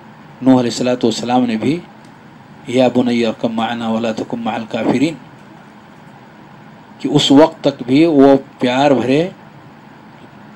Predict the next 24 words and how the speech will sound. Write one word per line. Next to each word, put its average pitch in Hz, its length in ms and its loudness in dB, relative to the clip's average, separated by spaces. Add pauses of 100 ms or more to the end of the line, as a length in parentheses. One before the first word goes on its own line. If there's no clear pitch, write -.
(580)
कलिमात 123 540 0
से 131 240 -4 (1700)
अपने 120 280 -4 (380)
बच्चे 123 380 0
को 160 260 -4 (1080)
नेकियों 127 380 0
की 117 160 -6
तरफ 139 240 -6
दावत 120 460 -4 (520)
देते - 260 -6
रहे। - 220 -14 (1400)
तो - 80 -2
अपने 190 300 -2
जज्बात 156 500 4
पर 147 120 4 (100)
कंट्रोल 139 480 4
रख 127 160 -8
करके 127 420 -4
खैर - 1400 0
के 147 200 -4
कलिमात 131 560 -2
के 120 180 -8
साथ 123 400 -8
में 147 240 -2